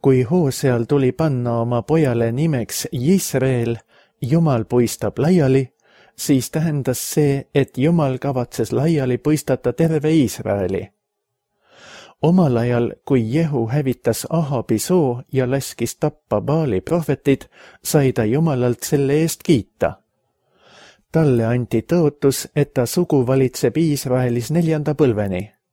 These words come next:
Selle kohta võib Teise kuningate raamatu kümnenda peatüki kolmekümnendast salmist lugeda Issanda tõotust.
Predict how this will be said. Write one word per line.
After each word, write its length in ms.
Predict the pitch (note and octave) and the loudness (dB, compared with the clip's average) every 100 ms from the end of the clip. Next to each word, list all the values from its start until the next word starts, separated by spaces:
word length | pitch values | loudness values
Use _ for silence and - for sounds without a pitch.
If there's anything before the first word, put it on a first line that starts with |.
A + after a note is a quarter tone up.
| _ _ _ _ - - - - | _ _ _ _ -20 -20 -20 -10
Selle 360 | - E3+ D3 | 0 2 2
kohta 380 | B2+ C3+ - B2+ | 0 -2 0 -2
võib 320 | A2+ B2+ B2 - | 0 2 0 -2
Teise 320 | E3 D3+ B2+ | -2 -2 -4
kuningate 580 | C#3+ D3+ C3+ A#2+ - A#2 | -4 -4 -4 -4 -4 -2
raamatu 480 | C3 D3 B2+ - G#2 | -2 -2 -4 -4 -4
kümnenda 540 | - E3+ C3 A#2 A#2 | 0 0 0 -2 -4
peatüki 580 | A#2+ D3+ A#2 - A#2+ A2+ | -2 -2 -2 -4 -4 -4
kolmekümnendast 1040 | G#2 E3+ E3+ C3+ C3 B2+ A#2 A2+ A2+ - - | -2 0 0 -2 -4 -4 -4 -2 -4 -4 -4
salmist 460 | D#3 D3+ A#2 - | -2 0 -4 -2
lugeda 480 | C3+ D3+ B2+ A#2+ B2 | -4 -2 -2 -2 -4
Issanda 480 | - D#3+ - D3 C#3+ C#3+ | -2 -4 -4 -4 -2 0
tõotust. 720 | C3 E2+ - F#2 - - | 0 0 -4 -6 -6 -14